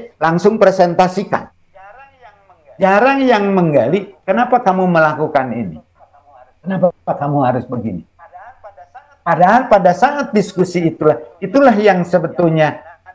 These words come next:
yang sebenarnya mengajarkan sains. Sikap akan muncul, saling menghargai akan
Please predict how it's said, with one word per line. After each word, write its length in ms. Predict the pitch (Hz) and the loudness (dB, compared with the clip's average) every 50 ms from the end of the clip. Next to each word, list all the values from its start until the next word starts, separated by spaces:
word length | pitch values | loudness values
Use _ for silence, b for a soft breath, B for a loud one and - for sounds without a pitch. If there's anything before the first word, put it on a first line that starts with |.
| _ _ - - | _ _ -20 -2
yang 260 | 151 160 156 156 147 | 2 2 2 2 0
sebenarnya 800 | - 165 156 135 143 143 156 170 165 - - 185 185 196 196 190 | -2 -2 -2 0 0 2 2 0 0 2 0 0 0 2 2 2
mengajarkan 800 | 170 160 147 143 139 135 120 135 123 120 120 120 123 123 120 113 | 2 0 0 0 0 2 2 2 2 2 0 -2 -2 -2 -2 -2
sains. 480 | 117 127 123 123 113 90 85 85 - - | 0 0 0 0 -2 -2 -4 -8 -8 -4
Sikap 400 | - 202 190 - 196 180 180 - | -4 -4 0 2 2 2 2 0
akan 380 | - 143 - 147 139 135 131 127 | -6 -2 0 0 0 0 -2 -2
muncul, 480 | 127 120 117 117 113 107 98 92 82 - - - _ _ - - _ _ _ _ | -2 -2 -2 -2 -4 -6 -6 -6 -8 -12 -16 -20 _ _ -20 -20 _ _ _ _
saling 320 | 143 151 160 175 170 160 160 | 0 2 2 2 0 0 -2
menghargai 720 | 160 156 151 147 147 139 143 123 135 139 147 147 139 131 | -2 0 2 2 2 0 2 2 2 2 2 0 -2 -4
akan 300 | - 120 117 - 120 113 | -6 -6 -2 0 0 0